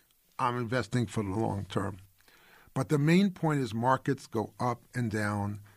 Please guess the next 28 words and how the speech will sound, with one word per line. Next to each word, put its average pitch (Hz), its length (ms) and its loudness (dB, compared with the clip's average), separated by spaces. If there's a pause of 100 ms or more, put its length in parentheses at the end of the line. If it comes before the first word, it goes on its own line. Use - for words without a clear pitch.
(140)
and 107 180 0
you 147 120 6
don't 151 220 4
wanna 113 220 2
get 101 240 -2
too 110 160 -6
nervous 120 400 0
about 113 300 -4
your 107 120 -6
investments. 101 640 -10 (960)
That's 110 240 -4
why 117 120 -2
Susie 117 400 -4
Orman 110 420 -2
says 104 360 -8 (140)
dollar 117 500 -4 (160)
cost 101 560 -10
average. 101 640 -12 (280)
The 113 160 -4
really 127 400 2
nice 101 280 -6
thing 113 220 -2
is 104 140 -2
you 110 80 0
develop 101 480 0
an 101 80 -2
account 104 520 -4
that 95 180 -6